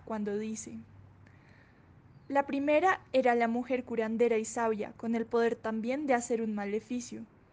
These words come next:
Además de sanar, podía causar daños a las personas en su cuerpo o en sus bienes, ocasionar enfermedades e incluso la muerte de personas y animales.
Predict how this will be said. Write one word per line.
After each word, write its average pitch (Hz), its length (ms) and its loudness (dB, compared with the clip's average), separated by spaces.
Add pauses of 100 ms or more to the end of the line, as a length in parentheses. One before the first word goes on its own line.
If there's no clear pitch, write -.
(300)
Además 285 420 4
de 262 100 -2
sanar, 277 440 -2
podía 262 340 4
causar 226 380 -6
daños 240 380 0
a 254 80 2
las 247 180 -2
personas 254 500 -2
en 226 120 -6
su 247 100 -8
cuerpo 262 540 -2 (180)
o 240 100 -10
en 220 100 -8
sus 214 260 -14
bienes, 220 420 -4 (380)
ocasionar 262 580 2
enfermedades 254 880 0
e 262 60 -6
incluso 262 480 -2
la 254 160 0
muerte 262 320 0
de 226 160 4
personas 269 680 -4
y 233 120 -8
animales. 208 720 -6